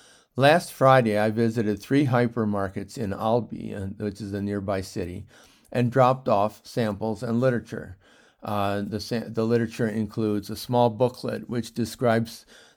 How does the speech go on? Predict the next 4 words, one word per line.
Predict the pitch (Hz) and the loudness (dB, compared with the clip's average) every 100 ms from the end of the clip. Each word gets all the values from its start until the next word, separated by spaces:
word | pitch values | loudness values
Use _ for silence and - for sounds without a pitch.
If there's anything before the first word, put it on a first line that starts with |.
| - | -8
the, | 107 104 104 110 - - | -2 0 0 -4 -10 -6
uh, | 110 104 _ _ _ - | -4 -6 _ _ _ -4
our | 113 113 113 113 | 0 0 0 -2
history | - 139 151 - 175 185 208 | 0 0 0 -4 -2 -2 -4